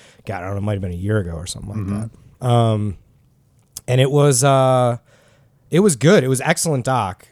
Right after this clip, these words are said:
Speaker 1: Um, I gave it a very high rating, but I would say towards the end when they catch up to him, you know, he, like,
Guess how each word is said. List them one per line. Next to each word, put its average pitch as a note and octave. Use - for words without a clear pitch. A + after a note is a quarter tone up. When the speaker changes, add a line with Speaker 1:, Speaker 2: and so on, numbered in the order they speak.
Speaker 1:
Um, G2
I G#2+
gave B2
it A2
a G2+
very B2
high A#2+
rating, A2+
but A2+
I A2+
would C3
say B2+
towards C#3+
the G#2+
end D#3+
when B2+
they A2+
catch -
up B2
to A2+
him, A#2
you C3+
know, E3
he, G3
like, A3